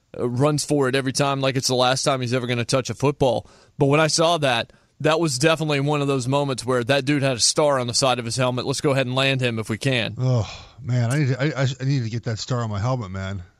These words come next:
Speaker 1: Yeah, you would, you would be doing thirteen radio shows a week instead of just forty.
Speaker 2: Yeah, I'm doing
Speaker 1: Like, you,
Speaker 2: nine
Speaker 1: you,
Speaker 2: this week.
Speaker 1: you do, you're
Speaker 2: I'll do
Speaker 1: doing a
Speaker 2: ten.
Speaker 1: lot. You don't need to
Speaker 2: Uh,
Speaker 1: be doing more, Jeff.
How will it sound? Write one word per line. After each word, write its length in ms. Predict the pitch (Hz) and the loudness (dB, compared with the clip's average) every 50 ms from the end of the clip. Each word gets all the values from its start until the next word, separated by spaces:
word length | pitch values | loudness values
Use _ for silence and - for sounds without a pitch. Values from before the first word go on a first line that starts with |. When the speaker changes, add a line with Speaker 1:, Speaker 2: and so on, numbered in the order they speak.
| _ _ _ _ _ _ _ _ _ _ _ _ _ _ _ _ _ _ - | _ _ _ _ _ _ _ _ _ _ _ _ _ _ _ _ _ _ -2
Speaker 1:
Yeah, 100 | 123 123 | 0 0
you 200 | 123 120 151 180 | 2 2 2 2
would, 300 | 175 160 147 139 123 117 - | 2 2 0 -2 -4 -8 -4
you 160 | - 151 165 | -2 0 2
would 120 | 180 165 139 | 2 2 2
be 120 | 147 139 | 0 0
doing 420 | 131 143 151 151 147 143 135 127 120 | 2 0 0 0 0 0 -2 -4 -4
thirteen 520 | - - 160 151 127 - 165 185 190 165 | -2 0 0 0 2 0 -2 -2 0 0
radio 320 | 127 110 107 113 110 107 | -2 -2 0 0 0 -2
shows 320 | 110 - - 123 113 110 110 | -2 -2 0 0 -2 -2 -2
a 40 | 113 | -2
week 220 | 123 127 117 - | -2 -2 -2 -2
instead 280 | 113 - - 135 123 120 | -4 -2 -2 0 -2 -2
of 80 | 113 113 | -2 -2
just 240 | 127 120 - - | -2 -2 -2 -4
forty. 260 | - 147 147 147 120 - | -4 -4 -2 -2 -2 -2
Speaker 2:
Yeah, 180 | 123 117 113 | -4 -4 -4
I'm 80 | 110 101 | -4 -2
doing 160 | - 131 120 | 0 0 0
Speaker 1:
Like, 60 | 110 | 2
you, 60 | - 156 | 2 0
Speaker 2:
nine 100 | - 117 | 2 2
Speaker 1:
you, 60 | 156 170 | 2 0
Speaker 2:
this 60 | 143 | 2
week. 80 | 117 139 | 2 2
Speaker 1:
you 60 | 170 160 | 2 4
do, 100 | 147 175 175 156 | 4 2 2 2
you're 80 | 147 | 2
Speaker 2:
I'll 60 | 156 | 2
do 60 | 180 180 | 2 4
Speaker 1:
doing 220 | 196 190 175 139 | 4 2 2 2
a 40 | 120 | 2
Speaker 2:
ten. 80 | 123 | 2
Speaker 1:
lot. 280 | 120 120 101 - - - | 2 2 0 -2 -4 -2
You 120 | 139 175 214 | 0 2 2
don't 160 | 247 254 240 | 2 4 4
need 80 | 226 226 | 4 4
to 60 | 220 | 6
Speaker 2:
Uh, 80 | 165 - | 6 4
Speaker 1:
be 60 | 160 | 4
doing 320 | 139 147 151 139 127 120 | 2 0 0 0 -2 -2
more, 280 | 127 120 120 120 113 110 | -2 0 0 0 0 -2
Jeff. 380 | 104 92 107 104 - - - | -4 -4 -4 -4 -4 -6 -8